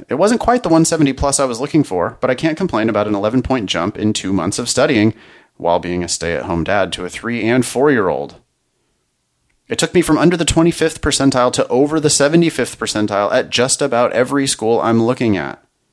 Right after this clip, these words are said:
I'm hoping someone will give me a full scholarship or close to it. Otherwise, I think I'll wait until next cycle and maybe retest for that one seventy plus. I have enough debt for my undergraduate, and I'm really not looking to pay more than I absolutely have to.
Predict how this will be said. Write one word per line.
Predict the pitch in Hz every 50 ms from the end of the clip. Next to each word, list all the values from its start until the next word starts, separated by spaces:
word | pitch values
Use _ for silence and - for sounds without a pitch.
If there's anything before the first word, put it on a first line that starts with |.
| _ _ _ _ _ _ -
I'm | 85 90
hoping | 107 107 107 123 123
someone | 117 - 113 113 113 107
will | 101 98
give | 92 104 104
me | 110 101
a | 90 85
full | - - 127 135 135
scholarship | - - 123 120 117 117 113 - 120 117 113 - - _
or | - 101 101 98 101
close | 101 - - 101 92 90 - -
to | - 101 90 80
it. | 62 - - _ _ _ _ _ _ _ -
Otherwise, | - - 190 127 117 117 117 - -
I | 131
think | 117 175 175 160
I'll | 156
wait | 151 156 135
until | 147 143 151 143
next | 120 123 139 147 - -
cycle | - 151 160 160 - 170 170 90
and | 107 113
maybe | 120 127 131 143
retest | 139 120 131 147 156 - - 156 - - - -
for | - 92
that | 95 101 -
one | 98 107 113 113
seventy | - 113 113 120 113 120
plus. | - 139 139 104 85 - - - _ _ _ _ _ _ _ _ _ _ _ _ _ _ _ _ _ _ _ _ _ _ _ _ _
I | - 95
have | 101 98
enough | 98 92 113 123 - -
debt | 123 123 - - -
for | 117
my | 110 104 101
undergraduate, | 110 127 117 107 101 95 92 90 95 90 85 - -
and | - 95
I'm | 87 87 85 87
really | 104 123 117 113 104
not | 101 95 -
looking | - 90 87 92 87
to | 90
pay | 90 - 87 85
more | 82 82 82 82
than | 80 78
I | 78 60
absolutely | 52 65 73 69 - - 67 60 67 76 -
have | - 58 57 - -
to. | - 60 - -